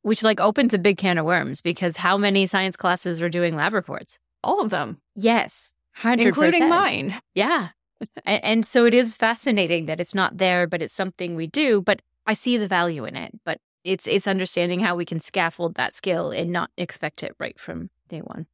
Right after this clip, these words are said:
Speaker 2: Yeah, so text to speech is a good one. Also, having, um, any, anywhere where you can kind of add in audio where there's text. So having those two options can be, um, incredibly helpful here.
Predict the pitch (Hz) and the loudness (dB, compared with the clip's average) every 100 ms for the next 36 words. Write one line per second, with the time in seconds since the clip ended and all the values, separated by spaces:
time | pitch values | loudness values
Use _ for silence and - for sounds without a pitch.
0 | _ 220 160 165 208 196 247 - 233 226 | _ -4 -4 -2 -4 -2 -4 -2 -6 -4
1 | 226 214 220 202 202 190 180 180 175 175 | -4 -4 -4 -6 -4 -4 -2 -2 -4 -4
2 | 175 - 175 175 - 202 180 175 175 175 | -8 -8 -6 -6 -6 -4 -2 -2 -2 -4
3 | 175 175 _ - - 208 202 196 185 185 | -4 -8 _ -14 -4 -2 -2 -2 -2 -2
4 | 180 175 170 175 175 - _ - 165 - | -2 -2 -2 -4 -8 -12 _ -6 -4 -2
5 | - 277 302 302 262 247 214 208 214 208 | -2 0 2 2 2 2 0 0 -2 -4
6 | 214 196 196 - 185 180 180 180 - 165 | -4 -4 -4 -2 0 0 -2 -4 -4 -4
7 | 180 220 285 349 254 190 180 170 180 - | -2 -2 -2 -2 -2 -2 -2 -4 -4 -4
8 | 180 - - - - - - 202 190 180 | -4 -4 -8 -10 -12 -8 -4 -2 -2 -2
9 | 180 170 175 - - 175 - 165 - 180 | -4 -4 -6 -6 -6 -6 -6 -6 -8 -8
10 | 165 170 - - _ _ - 214 190 185 | -6 -8 -10 -16 _ _ -6 -2 0 -2
11 | 180 170 160 160 165 123 - 233 208 208 | -2 -2 -4 -4 -6 -8 -4 -2 0 0
12 | 185 170 170 180 - 190 180 175 165 | -2 -2 -6 -8 -8 -8 -8 -8 -8